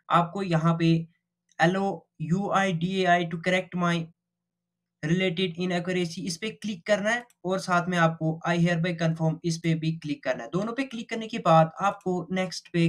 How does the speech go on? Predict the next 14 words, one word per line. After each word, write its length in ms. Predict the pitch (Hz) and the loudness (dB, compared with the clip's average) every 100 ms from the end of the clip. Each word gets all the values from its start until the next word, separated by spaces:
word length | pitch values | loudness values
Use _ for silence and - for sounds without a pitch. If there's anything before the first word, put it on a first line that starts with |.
| 165 | 2
click, 220 | 165 151 _ | 0 0 _
next 380 | 165 208 - - | 2 2 0 -4
पे 80 | 269 | -4
click 340 | 269 240 262 | -4 -4 -2
करने 200 | 254 247 | 0 -2
के 140 | 254 262 | -2 -2
बाद 460 | 185 170 160 160 - | 2 4 4 0 -4
आपको 340 | 196 208 - 247 | -2 -2 -2 -4
दिखाएगा, 560 | 220 185 202 190 196 190 165 | -4 2 2 4 4 2 2
"Dear 240 | 196 214 190 | 0 0 0
resident, 600 | 214 190 175 214 214 185 | -4 -4 2 2 2 -2
you 140 | 190 | 0
have 160 | 208 170 | 0 2
charged 460 | 190 175 165 180 | 2 2 0 -4